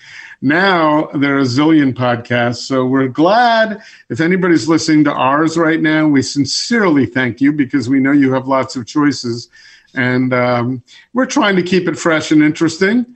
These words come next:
So we're thankful for anybody who's with us now or has listened over the past eight years. Of course, anybody who hears this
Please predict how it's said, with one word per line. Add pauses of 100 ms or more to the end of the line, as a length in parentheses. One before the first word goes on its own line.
(140)
So
we're
thankful
for
anybody (180)
who's
with
us
now
or
has
listened
over
the
past
eight
years.
Of
course,
anybody
who
hears
this